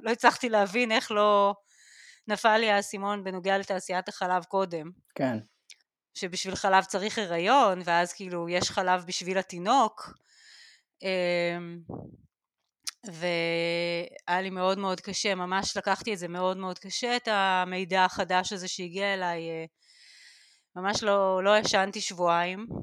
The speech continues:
Speaker 1: מיד עברתי לטבעונות, זאת אומרת באותו יום, אה, הוצאתי את ה-, הבנתי את כל העיקרון של התעשייה הזו, אה, הוצאתי מיד את הביצים, הדגים והדבש מהתפריט שלי,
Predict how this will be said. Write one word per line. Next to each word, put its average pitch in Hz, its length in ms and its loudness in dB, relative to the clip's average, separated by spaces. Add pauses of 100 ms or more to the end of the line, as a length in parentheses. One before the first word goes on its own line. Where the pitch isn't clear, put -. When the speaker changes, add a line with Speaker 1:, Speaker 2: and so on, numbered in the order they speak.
(420)
Speaker 1:
מיד 220 340 6
עברתי 220 340 4
לטבעונות, 180 560 -6
זאת - 140 -12
אומרת 170 240 -8
באותו 180 360 0
יום, 190 340 0
אה, 170 160 -6
הוצאתי 196 640 -2
את - 140 -8
ה-, 170 320 0
הבנתי 226 400 4
את - 80 -6
כל 226 200 6
העיקרון 208 440 2
של 214 140 -4
התעשייה 190 580 -4
הזו, 196 360 -4 (920)
אה, 175 260 0
הוצאתי 202 440 -2
מיד 185 320 0
את 196 120 -6
הביצים, 180 580 -6
הדגים 180 420 -4
והדבש 180 440 -2
מהתפריט 196 480 -10
שלי, 233 400 -4